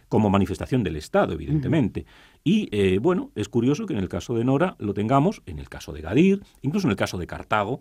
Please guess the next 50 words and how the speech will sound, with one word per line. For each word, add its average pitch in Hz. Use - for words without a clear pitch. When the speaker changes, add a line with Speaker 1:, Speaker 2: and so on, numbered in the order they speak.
Speaker 2:
Ujú. 156
Speaker 1:
eh, -
tenemos 113
indicios 90
de 90
que -
el 123
santuario 85
es 120
lo 107
primero 85
que -
se -
establece. 69
Speaker 2:
Y 185
con 185
respecto 185
a 175
Sicilia 254
es 233
diferente, 226
es 160
decir, 160
mm, 151
¿se -
asentaron 247
Speaker 1:
Ujú. 240
Speaker 2:
en 233
toda 226
la 220
isla 254
o 143
Speaker 1:
Eh, 143
no, 185
Speaker 2:
no? 127
Speaker 1:
Sicilia 220
es -
Speaker 2:
¿O 190
es 180
Speaker 1:
distinta. 156
Speaker 2:
diferente? 107
Speaker 1:
Y 92
a 90
pesar 175
de, 160
de, 135
de 120
estar 147
tan 123
cerca, 160